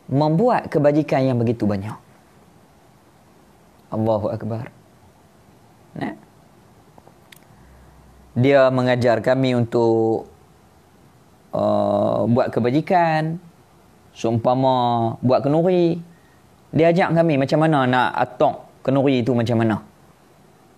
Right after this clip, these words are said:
Nak atok makan tu macam mana, nak, nak melaksanakan, uh, masak tu nak mesyuarat macam mana, kemudian nak, nak mengidang tu macam mana. Semua diajar oleh almarhum rahimahullah ta'ala.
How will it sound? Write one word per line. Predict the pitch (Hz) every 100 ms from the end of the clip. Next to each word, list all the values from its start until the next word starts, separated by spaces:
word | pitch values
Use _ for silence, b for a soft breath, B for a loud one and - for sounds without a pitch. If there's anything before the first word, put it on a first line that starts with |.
| -
Nak | 123 127
atok | 147 120
makan | 127 - 127 120
tu |
macam | 123 120 127
mana, | 123 123 123 120
nak, | 120 101
nak | 90 107 117 120 107
melaksanakan, | 117 110 131 127 123 113 127 120 117 113 B B B -
uh, |
masak | 120 123 117 139 95 -
tu | 131
nak | 123 85
mesyuarat | 117 117 123 123 95
macam | 117 127
mana, | 123 123 123 123 123 113
kemudian | 123 123 120 123 120 120 113 B B B
nak, | - 120 123 120
nak | 117 110 - -
mengidang | - 117 139 139 135 139 123 123
tu |
macam | 131 123 135 127
mana. | 127
Semua | 131 226 262
diajar | 240 233 208 175 117
oleh | - 143 113
almarhum | 139 143 160 151 - -
rahimahullah | - - 135 120 147 -
ta'ala. | - - -